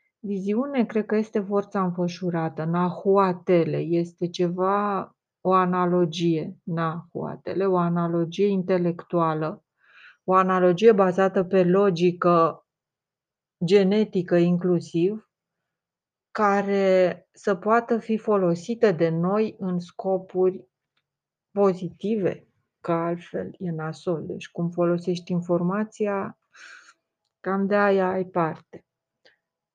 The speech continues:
Și aici ne dă un subtitlu care nu cred că mă interesează,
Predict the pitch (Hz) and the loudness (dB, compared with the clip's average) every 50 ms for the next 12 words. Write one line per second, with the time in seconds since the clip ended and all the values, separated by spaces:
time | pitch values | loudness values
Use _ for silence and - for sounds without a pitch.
0 | _ _ _ _ _ _ _ _ _ _ _ - - - - 240 240 233 233 226 | _ _ _ _ _ _ _ _ _ _ _ -20 -20 -6 -2 -2 0 0 -2 -4
1 | 226 - 214 208 208 202 196 196 185 180 175 190 190 190 185 180 180 175 175 - | -2 -2 -2 0 -2 -2 -4 -4 -4 -4 -2 -2 -2 -2 -2 -4 -6 -8 -10 -12
2 | - - 180 175 175 - - _ _ _ _ _ _ - 190 185 180 175 175 - | -10 -10 -8 -8 -10 -14 -20 _ _ _ _ _ _ -6 -2 -2 -2 -2 -2 -6
3 | 185 190 - - 175 175 175 175 175 170 170 165 170 - 175 170 175 170 165 160 | -8 -6 -4 -4 -2 -2 -2 -2 -2 -4 -4 -6 -6 -8 -10 -8 -8 -8 -8 -8
4 | 160 160 156 - - 170 175 - - - 175 175 175 - - 240 233 226 214 208 | -8 -8 -8 -8 -8 -8 -8 -10 -10 -8 -8 -10 -12 -10 -8 -6 -4 -4 -4 -4
5 | 214 208 202 196 - - | -4 -4 -4 -4 -6 -8